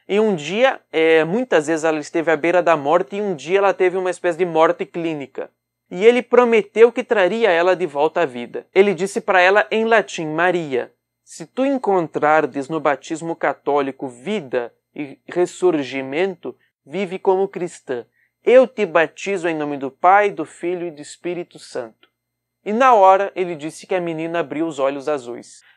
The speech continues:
Maria viveu batizada na Igreja Católica até por volta dos sete anos, quando de fato ela,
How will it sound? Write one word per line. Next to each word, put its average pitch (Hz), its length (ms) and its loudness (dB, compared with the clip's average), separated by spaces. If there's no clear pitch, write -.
Maria 180 420 2
viveu 185 500 0
batizada 170 760 0
na 147 100 -6
Igreja 139 320 -6
Católica 160 600 -2
até 196 180 -4
por 190 180 -6
volta 160 340 -2
dos 156 120 -14
sete 175 360 -2
anos, 160 360 0
quando 165 320 -4
de 160 100 -10
fato 147 400 -2
ela, 151 260 2